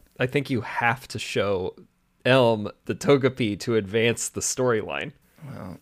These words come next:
Speaker 1: I
Speaker 2: I'll
Speaker 1: dragged
Speaker 2: just
Speaker 1: the egg
Speaker 2: fucking,
Speaker 1: around
Speaker 2: you,
Speaker 1: for
Speaker 2: you
Speaker 1: the
Speaker 2: fucking raised the d-, goddamn egg,
Speaker 1: I dragged the egg
Speaker 2: Elm.
Speaker 1: around for this whole leg, and that's one of the many reasons why I have a couple of underleveled Pokemon, because I had an
Speaker 2: <laughs>
Speaker 1: egg in it for the entire time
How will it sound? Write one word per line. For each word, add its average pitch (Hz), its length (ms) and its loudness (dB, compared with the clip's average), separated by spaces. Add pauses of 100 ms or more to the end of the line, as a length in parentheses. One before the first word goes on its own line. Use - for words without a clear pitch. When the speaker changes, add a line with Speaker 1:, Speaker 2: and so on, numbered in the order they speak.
Speaker 1:
I 180 200 10
Speaker 2:
I'll 262 100 2
Speaker 1:
dragged 208 460 8
Speaker 2:
just 220 140 8
Speaker 1:
the 175 60 6
egg 262 160 8
Speaker 2:
fucking, 247 140 10
Speaker 1:
around 190 240 10
Speaker 2:
you, - 60 6
Speaker 1:
for 226 100 8
Speaker 2:
you - 160 10
Speaker 1:
the - 60 2
Speaker 2:
fucking 415 320 8
raised 208 220 8
the 185 100 10
d-, 170 260 0
goddamn 165 540 8
egg, 131 180 8
Speaker 1:
I 330 120 10
dragged 349 320 8
the 285 140 8
egg - 80 10
Speaker 2:
Elm. 156 160 12
Speaker 1:
around 240 340 10
for 226 120 6
this 202 180 8
whole 285 320 8
leg, 196 340 8
and 185 160 8
that's 214 220 6
one 185 380 8
of 202 140 6
the 196 80 6
many 220 280 8
reasons 160 500 4
why 151 200 8
I 156 100 8
have 156 220 6
a 147 40 4
couple 160 320 6
of 123 80 4
underleveled 147 720 6
Pokemon, 139 840 2 (100)
because 214 280 6
I 240 80 10
had 254 160 8
an 220 180 4
Speaker 2:
<laughs> - 20 -20
Speaker 1:
egg 320 280 8
in 175 180 6
it - 180 2
for 254 140 4
the 285 160 8
entire 339 720 6
time 254 500 4